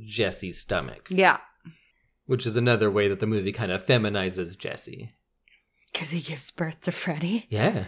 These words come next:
Speaker 1: Then we have this whole sequence, and this is kind of, this is the climax of the movie,
Speaker 2: Yes.
Speaker 1: but a very poorly paced climax of the movie, where Freddy is just running around the pool party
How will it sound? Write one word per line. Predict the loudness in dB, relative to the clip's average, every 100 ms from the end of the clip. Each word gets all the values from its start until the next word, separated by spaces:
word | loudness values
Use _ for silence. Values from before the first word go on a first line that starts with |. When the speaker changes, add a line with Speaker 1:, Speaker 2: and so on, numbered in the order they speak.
| -10 -20 _ _ _ _
Speaker 1:
Then | -4 4 6 6 4 4
we | 4
have | 6 4 4
this | 2 2
whole | 4 6 6 0
sequence, | -2 0 0 2 0 0 -6 -2
and | 4 8
this | 8 4
is | 0
kind | 0 4 4
of, | 4 4
this | 4 4
is | 0
the |
climax | 2 4 6 4 0
of | -2
the | 2
movie, | 0 0 4
Speaker 2:
Yes. | 6
Speaker 1:
but | 6 6
a | 4
very | 6 8 8 4
poorly | 2 4 4 4
paced | -2 -4 -2 -2 -8
climax | -6 -4 -2 -2 -4
of | -4
the | 2
movie, | 2 2 -2 -10 -16 -18 -10
where | 4 8 8 6
Freddy | 2 -2 0 0 0 2
is | 4 4 0
just | 0 4 4 2
running | -8 -2 4 6 6 6
around | 2 4 4 4 4 2 2 0 -2
the | -4 0 0
pool | 2 2 4
party | 2 2 4 2